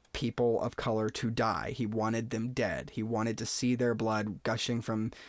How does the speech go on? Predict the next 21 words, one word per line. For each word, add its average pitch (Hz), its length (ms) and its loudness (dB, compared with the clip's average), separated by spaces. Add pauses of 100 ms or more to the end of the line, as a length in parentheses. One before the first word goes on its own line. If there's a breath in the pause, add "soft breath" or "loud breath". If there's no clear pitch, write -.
(160 loud breath)
their 117 180 2
bodies. 101 400 0
I 113 120 2
mean, 120 140 2
this 123 200 0
is 120 100 0
an 113 80 2
awful 120 300 0
person 113 540 0 (240 loud breath)
with 117 200 -4
awful 113 320 0
thoughts 104 600 0
who 139 120 0
spent - 300 -2
too 147 160 0
much 143 260 0
time 123 300 0
in 117 80 0
an 120 80 0
echo 160 200 2
chamber 113 500 -2